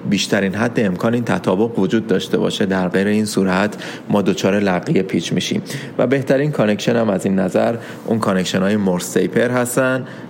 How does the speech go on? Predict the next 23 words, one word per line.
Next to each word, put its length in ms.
که 340
دیگه 180
باهاش 280
آشنایی 840
داریم. 320
متریال 840
اباتمنت 640
هم 160
مهمه. 480
در 180
نظر 360
بگیرید، 460
اباتمنتی 580
رو 80
در 180
نظر 280
بگیرید 360
که 120
یه 120
خورده 300
آلیاژش 600
نرم 460
باشه. 300